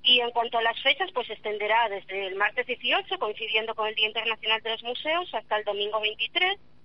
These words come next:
El horario para las visitas guiadas será de seis a siete y media.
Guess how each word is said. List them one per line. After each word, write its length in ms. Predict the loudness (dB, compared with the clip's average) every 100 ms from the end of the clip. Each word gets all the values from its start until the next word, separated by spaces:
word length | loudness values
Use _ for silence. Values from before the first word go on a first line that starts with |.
| -20 -20 -20 -20 -8
El 200 | -4 -2
horario 560 | 2 4 4 4 -4 -4 -6 -18 -6
para 220 | 0 2 2
las 120 | 0
visitas 300 | -2 -2 2
guiadas 260 | 4 4
será 240 | 2 0 0
de 120 | 0
seis 180 | -8 -4
a 80 | -2
siete 220 | -2 -4
y 60 | 0
media. 420 | 2 6 4